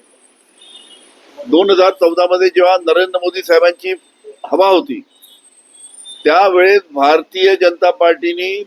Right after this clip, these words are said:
दोनशे अठ्ठ्याऐंशी जागा लढवल्या होत्या आणि दोनशे अठ्ठ्याऐंशी जागा लढून फक्त एकशे बावीस जागा भारतीय जनता पार्टीची नरेंद्र मोदी साहेबांची हवा असताना दोन हजार चौदा मध्ये निवडून आल्या होत्या.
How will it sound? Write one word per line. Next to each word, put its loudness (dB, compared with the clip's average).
दोनशे -2
अठ्ठ्याऐंशी -2
जागा 2
लढवल्या 2
होत्या -4
आणि 0
दोनशे 0
अठ्ठ्याऐंशी -2
जागा 2
लढून -2
फक्त -4
एकशे 0
बावीस 0
जागा 2
भारतीय 0
जनता -2
पार्टीची -4
नरेंद्र 0
मोदी -6
साहेबांची 2
हवा 4
असताना -2
दोन -4
हजार 2
चौदा -2
मध्ये -2
निवडून -4
आल्या 0
होत्या. -8